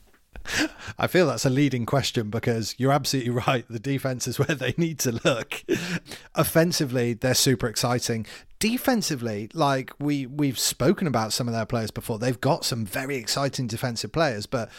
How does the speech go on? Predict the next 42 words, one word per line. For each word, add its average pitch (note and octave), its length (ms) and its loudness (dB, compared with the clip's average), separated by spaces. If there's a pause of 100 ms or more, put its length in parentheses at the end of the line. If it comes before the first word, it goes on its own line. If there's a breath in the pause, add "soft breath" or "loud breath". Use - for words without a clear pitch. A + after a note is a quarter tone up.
(200 loud breath)
one D3+ 240 4
or G#2 80 -4
two. G#2 380 -2
They, C#3 200 2
they C3 220 0
really C3+ 480 4
need B2 380 -2
to - 180 0
shore A#2+ 560 4
up G#2+ 260 -4
the B2 120 -2
rest A#2 420 0
of A#2 80 0
that G#2 220 -2
defense G#2+ 640 -2 (340 loud breath)
so - 220 4
they A#2+ 80 4
can A#2 180 0
stop - 320 0
getting A2 300 -2
dunked C#3 320 0
on G#2 180 0
because, C3 480 0 (120)
ah, - 320 -4
you, C3+ 180 -6 (140)
you C#3+ 140 0
look F3+ 280 2
at C4+ 80 -2
this B3 160 0
team C#3 240 0
and A#2 100 -4
you A2+ 80 -2
feel F3 480 4
that A2 240 -4 (300 loud breath)
if B2 140 -4
they G3+ 120 2
could B3+ 180 -2
just - 360 -2 (180)
stop, - 640 2 (520 soft breath)
you F3+ 100 -2
know, G2+ 280 -4 (100)
even F3+ 500 0